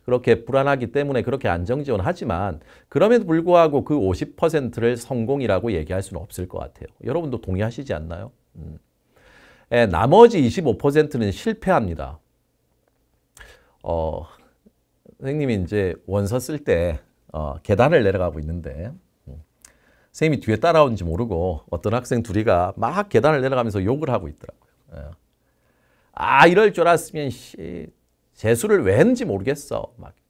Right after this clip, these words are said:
음. 그런 말을 뒤에서 듣고 있을 때 딱 했어요.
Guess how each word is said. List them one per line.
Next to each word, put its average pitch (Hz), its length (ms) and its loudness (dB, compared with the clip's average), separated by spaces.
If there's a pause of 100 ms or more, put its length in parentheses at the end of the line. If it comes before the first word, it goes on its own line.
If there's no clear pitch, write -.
(680)
음. 76 100 -18 (1400)
그런 202 380 2
말을 139 480 6
뒤에서 117 360 2
듣고 135 280 -4
있을 117 280 -6
때 90 540 -2 (1500)
딱 - 240 -10
했어요. - 280 -12